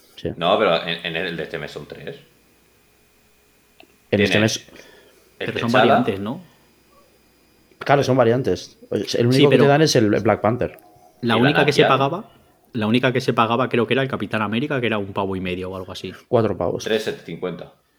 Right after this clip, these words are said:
Speaker 3: Tres cincuenta,
Speaker 1: Uy.
Speaker 3: bueno, que hecho con el saldo de Google Play te lo compras. Así lo gastas en,
Speaker 1: Tres cincuenta y nueve.
Speaker 3: así, así lo gastas en algo.
Speaker 1: <laughs> Tres cincuenta y nueve.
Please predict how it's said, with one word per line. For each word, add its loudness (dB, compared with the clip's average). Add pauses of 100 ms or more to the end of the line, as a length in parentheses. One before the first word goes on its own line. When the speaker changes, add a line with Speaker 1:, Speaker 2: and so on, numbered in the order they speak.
(460)
Speaker 3:
Tres -2
cincuenta, -4
Speaker 1:
Uy. -6
Speaker 3:
bueno, -12
que -8
hecho -6
con -2
el -8
saldo 0
de 2
Google -2
Play 0
te -4
lo -8
compras. -12 (460)
Así 0
lo 6
gastas 2
en, 6
Speaker 1:
Tres 2
cincuenta 6
y 6
nueve. 4
Speaker 3:
así, 2 (180)
así 2
lo 2
gastas -4
en 0
algo. -4 (260)
Speaker 1:
<laughs> -8
Tres 2
cincuenta 4
y 2
nueve. 4